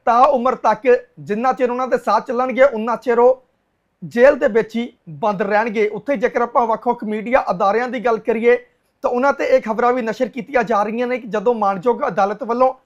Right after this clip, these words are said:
ਫੈਸਲਾ ਸੁਣਾਇਆ ਗਿਆ ਤਾਂ ਉਸ ਵਕਤ ਪਾਸਟਰ ਬਜਿੰਦਰ ਕਾਫੀ ਜ਼ਿਆਦਾ ਗਿੜਗਿੜਾਉਂਦਾ ਹੈ,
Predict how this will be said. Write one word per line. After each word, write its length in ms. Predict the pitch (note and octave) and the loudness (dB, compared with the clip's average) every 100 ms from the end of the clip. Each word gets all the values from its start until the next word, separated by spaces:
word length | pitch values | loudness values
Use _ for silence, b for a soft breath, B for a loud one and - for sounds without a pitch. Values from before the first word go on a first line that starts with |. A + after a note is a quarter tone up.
| _ _ _ | _ _ _
ਫੈਸਲਾ 360 | A3 A3 C#4+ D4 | -2 -2 2 2
ਸੁਣਾਇਆ 280 | B3+ A#3+ B3 | 2 -2 0
ਗਿਆ 200 | G#3+ A3+ | 2 2
ਤਾਂ 120 | B3+ | 2
ਉਸ 140 | A#3 | 2
ਵਕਤ 420 | C4+ B3 D4 C#4 - _ _ _ | -2 -2 -2 -4 -4 _ _ _
ਪਾਸਟਰ 400 | G3+ A3 - C4+ | 0 0 0 -2
ਬਜਿੰਦਰ 600 | G3 F3 A3 G#3+ B3+ B3 C4 _ _ _ | 0 -4 -4 2 2 2 -2 _ _ _
ਕਾਫੀ 300 | A#3 G#3+ D#4+ | -2 -2 -2
ਜ਼ਿਆਦਾ 440 | B3+ G3+ A3 G#3 A#3+ | -2 0 0 2 0
ਗਿੜਗਿੜਾਉਂਦਾ 640 | G#3 G3+ G#3 G#3 G#3+ B3+ | 0 -4 0 0 4 4
ਹੈ, 120 | A#3 | 4